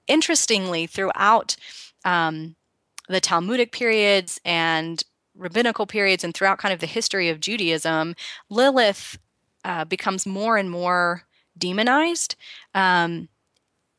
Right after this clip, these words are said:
and is, uh, described as, you know,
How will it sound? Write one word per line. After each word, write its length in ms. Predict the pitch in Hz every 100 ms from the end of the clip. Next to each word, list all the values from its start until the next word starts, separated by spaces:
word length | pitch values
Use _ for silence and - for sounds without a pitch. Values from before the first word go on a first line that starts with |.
| _ -
and 440 | 202 202 196 196
is, 540 | - 185 180 170 - -
uh, 360 | - - - - - _ _ _ _ _ _ _ 175
described 600 | 190 - 202 202 196 175
as, 280 | 170 - -
you 120 | 175
know, 220 | 165 160